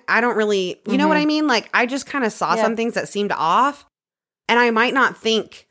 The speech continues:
Speaker 1: I should call the police and tell them about this, but this tip really helped them.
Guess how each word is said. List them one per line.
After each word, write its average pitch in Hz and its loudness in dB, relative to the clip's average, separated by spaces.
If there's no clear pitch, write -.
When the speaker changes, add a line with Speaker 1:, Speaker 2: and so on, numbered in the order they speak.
Speaker 1:
I 202 2
should 202 -2
call 208 0
the 185 -2
police 208 -4
and 165 -6
tell 160 0
them 196 -2
about 240 0
this, 262 -2
but 180 -4
this 247 0
tip 254 -2
really 302 0
helped 269 -2
them. 151 -2